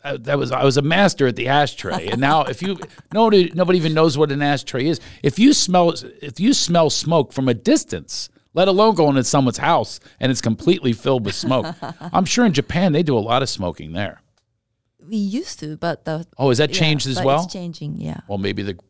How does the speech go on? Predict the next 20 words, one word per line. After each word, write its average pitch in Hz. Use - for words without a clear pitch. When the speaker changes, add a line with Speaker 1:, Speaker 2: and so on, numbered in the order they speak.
Speaker 1:
maybe 90
your 92
growth 110
won't 90
be -
stunted -
Speaker 2:
However 82
Speaker 1:
anymore. 143
<laughs> -
That's -
what 120
they 127
say. -
Your 110
growth 135
is 120
Speaker 2:
<laughs> -
Speaker 1:
stunted 107
from 98
smoking. -